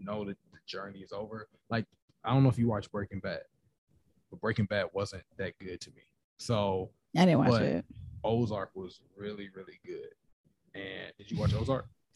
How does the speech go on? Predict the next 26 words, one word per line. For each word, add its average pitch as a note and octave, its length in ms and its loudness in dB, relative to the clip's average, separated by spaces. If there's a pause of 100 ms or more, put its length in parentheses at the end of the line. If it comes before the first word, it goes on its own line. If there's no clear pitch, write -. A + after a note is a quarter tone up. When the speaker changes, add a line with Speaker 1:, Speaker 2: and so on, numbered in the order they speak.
(540)
Speaker 2:
I A#3 40 8
did, A#3+ 180 12
but A3 100 12
I G3 100 12
didn't G#3+ 160 12
even, A#3+ 220 12
f-, - 280 -2
well, G#3 280 12
no, G3+ 120 12
I F3 100 12
did F#3 180 10
finish E3+ 300 4
it, D#3+ 220 4
and E3+ 100 8
I F3 80 12
hated F3+ 300 10
that D#3+ 140 10
last D#3 540 8 (600)
few - 260 8
episodes. - 680 6
It E3 80 6
was D#3 320 4 (720)
Speaker 1:
So, B2 260 4
Speaker 2:
not D3+ 320 10
Speaker 1:
Ruth. A2 220 2 (100)
Speaker 2:
great. D3 300 8